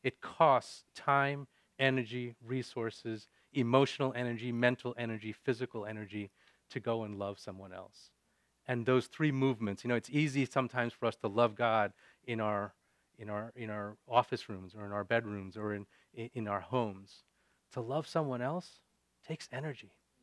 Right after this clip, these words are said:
It's countercultural. To tell somebody else about Jesus, that takes even more energy 'cause you've gotta get over your own ego about what is someone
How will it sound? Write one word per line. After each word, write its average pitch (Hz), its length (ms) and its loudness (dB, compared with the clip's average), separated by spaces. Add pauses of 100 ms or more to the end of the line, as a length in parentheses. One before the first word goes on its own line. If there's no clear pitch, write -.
(760)
It's - 120 -12
countercultural. 156 800 -2 (1200)
To - 100 -4
tell 147 340 4
somebody 151 420 2
else 151 300 4
about 143 260 -4
Jesus, 151 440 -6 (340)
that 175 120 0
takes - 260 2
even 156 220 4
more 151 260 4
energy 107 340 0
'cause 107 200 -4
you've 117 100 -6
gotta 123 240 6
get 127 160 2
over 135 240 2
your 123 180 4
own 131 160 2
ego 139 280 2
about 107 260 0
what 120 200 0
is 131 120 0
someone 117 360 -2